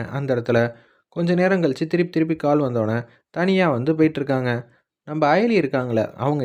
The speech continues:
எல்லாருக்கும் வந்து அச்சதை இதெல்லாம் வந்து கொடுக்கறதுக்காக அப்படியே வந்து வந்துகிட்டு இருக்காங்க. ஒரு பக்கம் யாருக்கும் தெரியாம வர்மா காலை வந்து அட்டெண்ட் பண்றாங்க. "என்னப்பா, ஃபோன் காலே வந்து எடுக்க மாட்டேங்கிறியே,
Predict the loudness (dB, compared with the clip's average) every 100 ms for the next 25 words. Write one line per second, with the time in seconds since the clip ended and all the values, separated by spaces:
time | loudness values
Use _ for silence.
0 | -2 2 4 2 2 -2 -2 -2 -2 -4
1 | -8 -2 0 0 0 -4 -4 -2 0 -2
2 | -2 0 0 -2 0 0 2 -2 -4 _
3 | -8 -6 -2 0 2 0 2 2 0 -2
4 | -2 -2 -2 -6 _ _ -6 0 0 2
5 | 0 0 -2 -4 -8 -2 0 0 -2 -2
6 | -2 0 -2 -4 -2 -2 0 0 0 0
7 | 0 0 0 0 -2 0 2 2 -2 -6
8 | _ _ _ _ -8 -2 -2 2 2 2
9 | 0 -4 -10 -4 -2 0 2 4 4 4
10 | 2 2 0 0 2 2 2 4 4